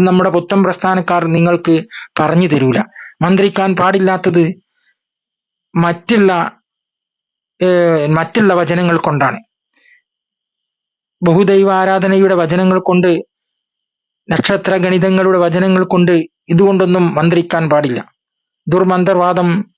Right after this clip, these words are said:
എന്ന് പറയുന്ന പിശാചിന്റെ മന്ത്രങ്ങളൊന്നും മന്ത്രിക്കുന്നത് ഹറാമാണ്. ഹിന്ദു തത്വശാസ്ത്രത്തിലുള്ള മന്ത്രങ്ങൾ മുസ്ലിം ശാസ്ത്രീയർ മന്ത്രിക്കുന്നത് തെറ്റാണ്. ഖുർആനിനേക്കാൾ വലിയ ഒരു മന്ത്രം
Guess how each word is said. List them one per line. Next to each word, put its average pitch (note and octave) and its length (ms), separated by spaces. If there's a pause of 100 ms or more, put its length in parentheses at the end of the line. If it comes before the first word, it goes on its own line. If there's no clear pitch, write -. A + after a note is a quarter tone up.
(160)
എന്ന് E3+ 200
പറയുന്ന F3 600 (560)
പിശാചിന്റെ F#3 520
മന്ത്രങ്ങളൊന്നും E3+ 760
മന്ത്രിക്കുന്നത് D#3+ 840
ഹറാമാണ്. C#3+ 580 (1000)
ഹിന്ദു F3 460
തത്വശാസ്ത്രത്തിലുള്ള F#3 1080
മന്ത്രങ്ങൾ E3+ 640 (580)
മുസ്ലിം F3+ 680 (460)
ശാസ്ത്രീയർ F#3+ 540
മന്ത്രിക്കുന്നത് F3 800 (560)
തെറ്റാണ്. D#3 480 (960)
ഖുർആനിനേക്കാൾ G3 840 (160)
വലിയ F#3 460
ഒരു F3+ 320
മന്ത്രം F3 600